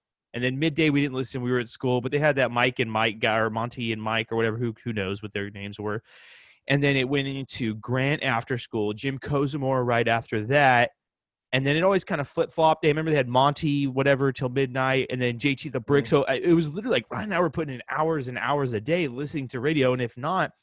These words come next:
Speaker 1: we were just sitting there playing video games, arguing with each other. We would sit there and quiz each other, like,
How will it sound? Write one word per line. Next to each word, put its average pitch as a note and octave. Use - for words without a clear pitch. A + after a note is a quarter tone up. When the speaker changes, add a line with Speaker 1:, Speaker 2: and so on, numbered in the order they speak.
Speaker 1:
we C#3+
were E3+
just E3
sitting D#3
there C#3
playing C3+
video C3
games, A#2+
arguing A#2+
with F#2
each F#2
other. F2+
We B2
would D3+
sit D#3
there B2+
and A#2
quiz C#3+
each C#3+
other, C#3
like, A2+